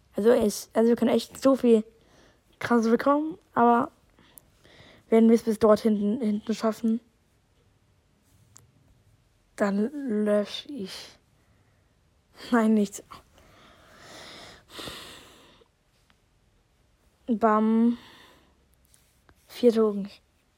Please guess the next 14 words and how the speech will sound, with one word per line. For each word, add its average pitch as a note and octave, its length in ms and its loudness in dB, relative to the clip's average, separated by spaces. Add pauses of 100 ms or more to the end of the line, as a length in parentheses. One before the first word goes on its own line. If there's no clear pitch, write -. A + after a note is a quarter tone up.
(360)
Wenn A3 160 -4
das B3+ 240 -2
kommt, A3 260 -6
dann G#3 300 -4 (1300)
wird A3+ 360 0
mein A3 120 -4
Handy G#3+ 240 -2
fliegen G3 280 -8
lernen. F#3 260 -4 (960)
Wenn B3 260 2
ich G#3+ 300 -4
das A3 200 0
jetzt G3+ 180 -4
schaffe, A3+ 420 0